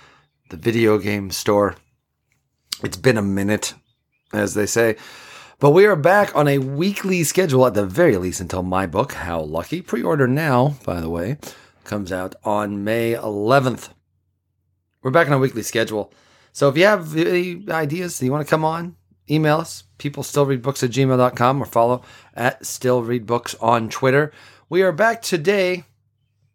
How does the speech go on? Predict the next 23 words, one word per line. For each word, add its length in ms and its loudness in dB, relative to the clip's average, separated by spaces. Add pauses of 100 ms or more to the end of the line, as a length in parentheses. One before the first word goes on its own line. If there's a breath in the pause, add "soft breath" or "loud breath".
(500)
I 80 0
promise, 600 -2 (140)
weekly 380 -14
moving 280 -16
forward. 420 -8 (560 soft breath)
I 60 -6
have 100 -4
them 100 -6
even 220 -8
scheduled 400 0
for 80 -8
the 40 -4
next 120 -8
couple 180 -6
weeks, 220 -6
so 80 0
I 40 -4
can't 160 0
get 120 2
out 80 4
of 40 -6
it 80 -2
now. 340 -2